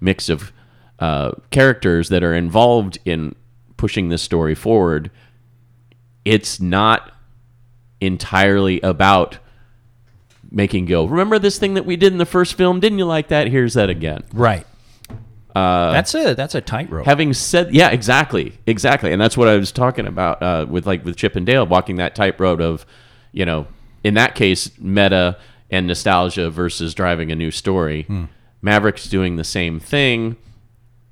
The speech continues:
Speaker 1: but not necessarily trying to be meta, trying to walk that tightrope between com-, being completely a nostalgia fest and giving you an entirely new,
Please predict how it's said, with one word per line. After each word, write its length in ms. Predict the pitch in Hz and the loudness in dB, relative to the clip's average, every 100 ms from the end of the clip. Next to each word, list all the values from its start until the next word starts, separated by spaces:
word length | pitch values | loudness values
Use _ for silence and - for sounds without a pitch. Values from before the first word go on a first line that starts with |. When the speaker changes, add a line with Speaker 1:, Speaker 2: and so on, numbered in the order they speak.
| _ _ _ _ _ _ _ _ _ _ | _ _ _ _ _ _ _ _ _ _
Speaker 1:
but 160 | 101 - | -4 0
not 240 | 107 104 | 0 0
necessarily 580 | 101 95 87 - 92 90 | -2 -4 -4 0 2 0
trying 240 | - 92 85 | 0 -2 -2
to 60 | |
be 140 | 78 82 | -4 -2
meta, 460 | 92 113 82 90 - - - - _ _ _ _ _ | 2 2 2 -2 -6 -20 -20 -20 _ _ _ _ _
trying 260 | - 95 92 | -4 -2 0
to 60 | 90 | 2
walk 300 | 92 92 - | 2 2 0
that 180 | 80 | -4
tightrope 460 | - 110 - 98 - | 0 2 4 0 0
between 600 | - - 101 90 85 87 - _ - - - - - - _ _ _ _ _ | -6 -4 -2 -2 -4 -6 -12 _ -20 -20 -20 -20 -20 -20 _ _ _ _ _
com-, 200 | 104 95 | -4 -2
being 280 | 98 104 98 | 0 0 0
completely 1040 | 107 90 - 120 120 - 104 98 95 - _ _ _ _ _ _ _ | -2 -4 -2 0 0 2 0 0 -2 -6 _ _ _ _ _ _ _
a 80 | 101 | 0
nostalgia 580 | 98 - 110 120 110 | 0 4 6 8 6
fest 520 | 95 90 76 - - - _ _ _ _ _ _ _ _ _ _ _ _ _ _ _ _ - | 2 0 0 -4 -10 -16 _ _ _ _ _ _ _ _ _ _ _ _ _ _ _ _ -2
and 180 | 98 | 0
giving 280 | 92 101 101 | 2 4 4
you 200 | 95 90 | 4 2
an 140 | 82 87 | 2 0
entirely 600 | 82 - 107 104 101 90 | -2 0 2 4 2 0
new, 520 | 87 98 92 90 85 | 2 4 6 4 0